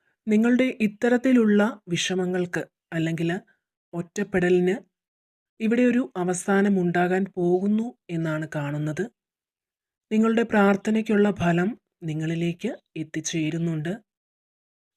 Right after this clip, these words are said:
മാത്രമല്ല നിങ്ങളുടെ ചിന്താഗതിയിൽ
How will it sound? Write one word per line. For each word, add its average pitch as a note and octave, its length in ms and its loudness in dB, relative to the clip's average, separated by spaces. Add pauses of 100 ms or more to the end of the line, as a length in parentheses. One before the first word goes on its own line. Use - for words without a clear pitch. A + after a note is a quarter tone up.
(140)
മാത്രമല്ല A3+ 560 2 (320)
നിങ്ങളുടെ G3 380 4
ചിന്താഗതിയിൽ F#3+ 760 2